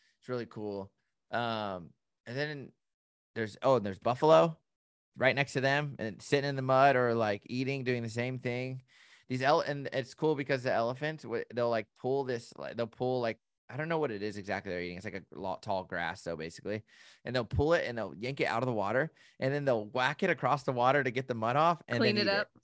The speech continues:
Speaker 1: it. Yeah, they clean it
Speaker 2: Nice.
Speaker 1: and then eat it. <laughs>
Speaker 2: Nice.
Speaker 1: Um, yeah, and then the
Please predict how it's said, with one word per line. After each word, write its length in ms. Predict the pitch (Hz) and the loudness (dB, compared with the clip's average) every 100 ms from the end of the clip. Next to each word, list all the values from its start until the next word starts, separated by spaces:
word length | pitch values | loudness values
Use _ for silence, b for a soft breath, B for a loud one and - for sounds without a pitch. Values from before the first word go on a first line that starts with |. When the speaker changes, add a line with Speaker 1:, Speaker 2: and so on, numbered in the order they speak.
| - | 0
Speaker 1:
it. 60 | |
Yeah, 300 | 131 139 117 170 | 4 6 4 0
they 100 | 147 | -4
clean 280 | 151 156 | -4 -4
it 120 | 165 123 | -4 -4
Speaker 2:
Nice. 40 | |
Speaker 1:
and 100 | 120 | -6
then 120 | 120 | -6
eat 160 | 120 101 | -4 -6
it. 200 | - - - - | -6 -10 -10 -4
<laughs> 120 | 139 135 | -4 -4
Speaker 2:
Nice. 600 | 202 202 196 214 165 - _ _ _ 107 | -6 -4 -2 -4 -8 -18 _ _ _ -2
Speaker 1:
Um, 720 | 123 123 117 110 101 87 - _ _ _ _ | 2 2 0 -2 -6 -10 -18 _ _ _ _
yeah, 320 | 113 143 143 117 | 0 2 4 2
and 180 | 120 143 | 0 -2
then 160 | 175 | 0
the 580 | 160 135 123 110 98 | 2 4 4 2 0